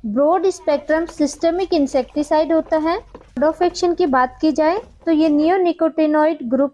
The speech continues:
का insecticide होता है, जो कि nervous system पे attack करके insect को कंट्रोल करता है, इंसेक्ट को मारता है।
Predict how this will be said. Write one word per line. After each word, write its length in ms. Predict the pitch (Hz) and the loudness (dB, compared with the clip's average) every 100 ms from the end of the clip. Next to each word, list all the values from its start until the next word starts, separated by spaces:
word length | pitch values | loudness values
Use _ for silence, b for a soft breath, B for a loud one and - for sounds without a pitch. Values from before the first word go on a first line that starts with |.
| - | -2
का 80 | 294 | 0
insecticide 840 | 269 254 254 240 294 294 302 302 | 0 0 -2 -2 -4 0 0 2
होता 220 | 294 294 | 0 0
है, 240 | 294 349 440 | -2 -2 -2
जो 180 | 233 285 | 0 0
कि 140 | 285 | 0
nervous 500 | 311 262 262 311 415 339 | 0 2 2 0 0 0
system 420 | 311 - 302 294 | -4 -2 -4 0
पे 120 | 302 | -2
attack 480 | 277 247 - 277 285 | 0 -2 0 -2 0
करके 300 | 247 226 269 | -4 -2 -4
insect 600 | - 240 240 233 233 254 | 0 -2 0 -2 -4 -8
को 160 | 247 247 | -4 -2
कंट्रोल 560 | 233 214 - 240 285 | -2 -4 -2 0 0
करता 340 | 294 285 285 285 | -2 -4 0 -2
है, 140 | 302 | 0
इंसेक्ट 440 | 269 240 226 - | -2 -2 -4 -4
को 160 | 214 233 | -6 -2
मारता 460 | 220 220 240 240 285 | 0 0 0 0 -2
है। 240 | 285 | 0